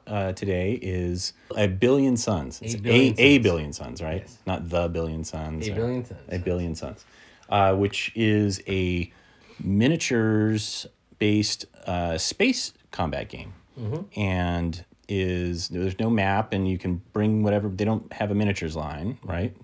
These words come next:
Speaker 1: Or do,
Speaker 2: Right.
Speaker 1: or do they? Do you know if they have a miniatures
Speaker 2: There's
Speaker 1: line?
Speaker 2: no miniatures line.
Speaker 1: No miniatures line. All right. That we're aware of, anyway. Maybe they
Speaker 2: No, there's none.
Speaker 1: Oh, there's none. Okay. Uh, so it's just a rule book with rules for space combat game that you can bring whatever miniatures you want to it.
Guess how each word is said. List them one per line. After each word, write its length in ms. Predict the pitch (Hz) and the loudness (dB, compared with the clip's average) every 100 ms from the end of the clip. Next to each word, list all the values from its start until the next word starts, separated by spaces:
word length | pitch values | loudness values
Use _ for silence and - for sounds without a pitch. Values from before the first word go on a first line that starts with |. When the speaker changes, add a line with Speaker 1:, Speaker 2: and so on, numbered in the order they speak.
| - _ _ _ _ _ 98 | -20 _ _ _ _ _ -4
Speaker 1:
Or 80 | 101 | 0
do, 80 | 104 | 2
Speaker 2:
Right. 60 | |
Speaker 1:
or 120 | 101 | 2
do 160 | 92 85 | 2 0
they? 120 | 73 | -4
Do 120 | 80 | -4
you 40 | 90 | -2
know 140 | 92 | -2
if 80 | 90 | -4
they 80 | 95 | -4
have 140 | 95 | -4
a 40 | 98 | -4
miniatures 360 | 98 101 107 | -4 -4 -2
Speaker 2:
There's 140 | 117 104 | -2 0
Speaker 1:
line? 80 | |
Speaker 2:
no 120 | 120 113 | 0 0
miniatures 380 | 107 98 92 87 | -2 -6 -10 -8
line. 60 | |
Speaker 1:
No 220 | - 104 101 | 0 4 4
miniatures 400 | 80 71 - - | 2 -4 -14 -16
line. 160 | 82 | -12
All 80 | 92 | -10
right. 100 | 78 - | -10 -4
That 180 | 98 101 | 0 4
we're 140 | 95 | 4
aware 300 | 82 76 52 | 2 -4 -10
of, 160 | 55 62 | -12 -12
anyway. 220 | 62 98 | -12 -6
Maybe 200 | 95 85 | -4 -4
they 200 | 76 - | -6 -8
Speaker 2:
No, 160 | 113 107 | -4 -4
there's 200 | 98 92 | -4 -6
none. 100 | 90 - - | -10 -16 -10
Speaker 1:
Oh, 100 | 90 | -6
there's 200 | 85 82 | -6 -8
none. 160 | - - | -14 -10
Okay. 200 | 90 - - _ - - - - - | -10 -12 -20 _ -20 -20 -20 -10 -2
Uh, 100 | 101 | 0
so 240 | - 113 | 4 4
it's 140 | 104 - | 4 4
just 240 | 156 - | 2 6
a 260 | 131 123 113 | 6 6 4
rule 300 | 117 139 120 | 4 4 6
book 340 | 113 - - | 4 4 0
with 140 | 104 | -2
rules 400 | 104 110 110 127 | 2 2 2 0
for 120 | - 101 | -2 -4
space 280 | - 117 | 0 -2
combat 400 | - 113 107 104 | 0 -2 0 0
game 200 | 104 101 107 | 0 0 0
that 40 | |
you 80 | 95 | 0
can 160 | 98 98 | -2 0
bring 260 | 110 113 | 2 2
whatever 280 | 113 110 107 | 4 2 2
miniatures 480 | 110 107 101 104 101 | 2 2 0 0 0
you 120 | 95 | 0
want 260 | 92 90 - | 0 0 -4
to 200 | 85 78 | -6 -4
it. 180 | 90 | -4